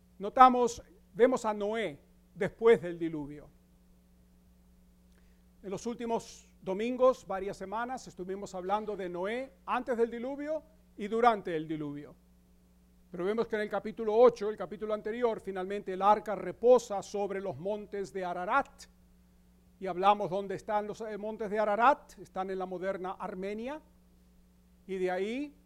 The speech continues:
el arca cuando posó, por supuesto no posó arriba de la cumbre, pero posó en un lugar de donde podían salir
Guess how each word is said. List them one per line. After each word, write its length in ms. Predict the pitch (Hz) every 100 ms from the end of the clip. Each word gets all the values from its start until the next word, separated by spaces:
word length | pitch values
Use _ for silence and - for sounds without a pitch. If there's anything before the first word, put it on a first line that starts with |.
| _ - _ _ _ _ _ _ _ _ _ -
el 140 | 170 180
arca 280 | 208 214
cuando 300 | 202 190 190
posó, 320 | 185 180 240 233
por 140 | 220
supuesto 340 | 180 190 180
no 140 | 185 190
posó 340 | 196 - 190
arriba 260 | 175 170 165
de 80 | 156
la 120 | 147
cumbre, 440 | 269 240 175 233 320 -
pero 160 | 175
posó 300 | 180 165 202
en 60 | 190
un 100 | 202
lugar 280 | 180 202 170
de 100 | 165
donde 220 | 175 170
podían 480 | 180 165 185 180 165
salir 500 | - 170 175 175